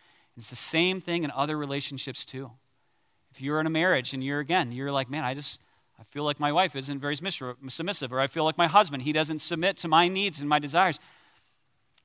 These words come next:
You can't force it, and your attempt to force it is wrong. It's wrong. Finally, pay special attention to this idea of becoming a servant.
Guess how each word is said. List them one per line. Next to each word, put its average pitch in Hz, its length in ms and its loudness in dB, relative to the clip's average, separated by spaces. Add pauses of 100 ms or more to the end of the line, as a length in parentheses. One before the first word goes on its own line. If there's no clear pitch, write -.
(880)
You 135 120 -16
can't 180 420 0 (180)
force 233 540 8
it, 120 220 -8
and 147 100 0
your 147 160 2
attempt 190 420 2
to 226 80 -6
force 233 380 4
it 269 200 4 (540)
is 123 160 -10
wrong. 120 380 -4 (1600)
It's - 120 -14
wrong. 120 340 -2 (1600)
Finally, 170 360 6
pay 165 240 2
special 175 440 2
attention 170 420 2
to 156 60 -4
this 151 180 -2
idea 156 420 6
of 139 140 4
becoming 160 420 2
a 139 40 -2
servant. 165 720 0